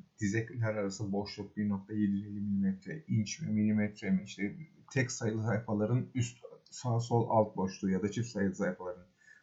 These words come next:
boşluğu. İlk sayfa numarası ne olacak? Mesela pek çok eser yazdınız ama birincisi, birinci eser,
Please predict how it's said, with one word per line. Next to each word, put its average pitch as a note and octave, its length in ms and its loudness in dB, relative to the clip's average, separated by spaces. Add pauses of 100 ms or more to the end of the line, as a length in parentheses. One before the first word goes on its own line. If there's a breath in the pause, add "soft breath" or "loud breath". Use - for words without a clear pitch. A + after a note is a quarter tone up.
boşluğu. - 420 -6 (480 loud breath)
İlk C#3+ 120 6
sayfa C3 340 0
numarası B2 400 4
ne C3+ 80 2
olacak? G#2 360 2
Mesela A#2 340 2
pek - 160 -6
çok - 160 -4
eser B2 280 -2
yazdınız G#2+ 480 0
ama A2 240 -4
birincisi, A2 880 -4
birinci A#2+ 320 2
eser, - 260 -4